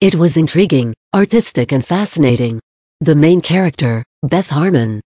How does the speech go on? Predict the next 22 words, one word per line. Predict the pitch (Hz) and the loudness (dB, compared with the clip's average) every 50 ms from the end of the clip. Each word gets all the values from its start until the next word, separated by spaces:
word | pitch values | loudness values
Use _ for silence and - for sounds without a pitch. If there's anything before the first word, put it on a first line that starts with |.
| _ _ | _ _
not | - 151 147 147 139 147 | 0 2 2 2 2 2
only | 160 208 208 170 139 | 2 2 2 2 0
started | 135 - - - 185 180 185 156 131 123 | 0 -2 -4 -2 0 0 2 0 0 -2
hardly | 143 190 208 185 165 175 165 | 0 -2 -2 0 2 2 2
knowing | 160 165 175 190 180 165 143 | 2 2 2 2 2 2 2
the | 143 131 | 0 0
rules, | 131 175 202 165 127 117 110 - - - _ _ _ - | 0 2 2 2 2 0 -4 -6 -12 -16 _ _ _ -4
but | 160 196 185 - | -2 -2 -2 0
she | - 151 147 | 0 0 0
also | 156 196 226 - - 147 127 | 2 0 0 -2 0 0 0
had | 120 135 147 143 | 0 0 -2 0
the | 117 127 131 | 0 0 0
uncanny | 139 170 196 - - 180 180 180 170 147 | 2 0 0 -2 -2 -2 0 2 2 2
ability | 131 123 160 180 196 196 143 123 123 123 117 | 2 2 0 0 0 0 2 2 0 0 0
to | - 139 | 0 0
be | 143 156 160 | 2 2 2
able | 185 208 170 131 120 | 2 2 2 0 0
to | - 135 | 0 -2
play | - - 185 190 190 | -2 0 0 2 2
in | 160 147 | 2 2
her | 170 160 | 2 0
head, | 151 156 170 170 151 120 113 | 0 0 0 0 0 0 -2